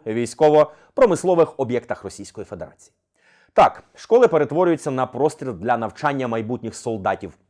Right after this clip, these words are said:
Кремля. У Сімферополі окупанти створюють молодіжний простір з метою промивати мізки молоді.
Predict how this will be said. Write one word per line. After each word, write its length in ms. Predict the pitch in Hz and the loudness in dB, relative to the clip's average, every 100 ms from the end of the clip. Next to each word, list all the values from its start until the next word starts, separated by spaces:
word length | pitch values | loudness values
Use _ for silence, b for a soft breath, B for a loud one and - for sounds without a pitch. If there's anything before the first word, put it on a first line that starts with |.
| _ | _
Кремля. 400 | 98 98 92 - _ _ _ _ _ _ - - - - _ _ _ _ _ _ _ _ | -12 -12 -12 -16 _ _ _ _ _ _ -10 -8 -8 -18 _ _ _ _ _ _ _ _
У 160 | 226 220 | -10 -10
Сімферополі 680 | - 208 185 233 208 127 110 | -6 -4 2 4 4 2 -4
окупанти 760 | - 135 113 - 180 226 - | -6 -6 -8 -2 -2 0 -4
створюють 500 | 110 - 120 151 147 | -8 -8 -6 -4 -4
молодіжний 600 | 107 104 104 110 110 104 | -6 -8 -8 -8 -8 -10
простір 480 | 92 131 160 - 135 | -10 -8 -8 -6 -8
з 80 | 87 | -8
метою 580 | 95 87 107 120 123 120 b b b - | -12 -8 -6 -4 -6 -8 b b b 0
промивати 520 | 240 202 127 131 120 | 0 2 2 2 0
мізки 640 | 107 101 113 - - 98 - | -6 -10 -12 -12 -10 -10 -10
молоді. 480 | 90 82 78 82 | -12 -12 -14 -20